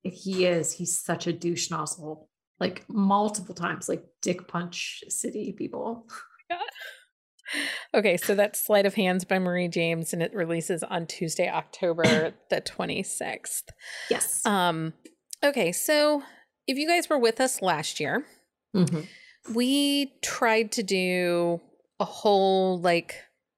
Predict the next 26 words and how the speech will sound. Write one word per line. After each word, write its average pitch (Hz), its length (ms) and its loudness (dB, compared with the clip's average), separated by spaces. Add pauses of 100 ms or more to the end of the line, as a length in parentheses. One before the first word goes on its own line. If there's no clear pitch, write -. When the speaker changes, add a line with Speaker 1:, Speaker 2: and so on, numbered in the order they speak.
(320)
Speaker 2:
awards 160 840 0
for 151 160 -2
books 156 300 -2
that - 120 0
were 139 80 0
published - 400 -4
in 175 80 -2
twenty - 280 -4
twenty. - 400 -12 (540)
Speaker 1:
Yes. - 160 0
Speaker 2:
It 214 60 4
was 196 100 4
a 185 60 2
lot 180 160 6
of 226 100 4
work, - 360 2 (720)
and 262 80 2
I 269 80 6
still 311 300 2
don't 349 200 2
feel 254 220 4
that 226 160 4
we 202 100 2
gave, 185 380 4
like, 180 160 0
a 180 80 -2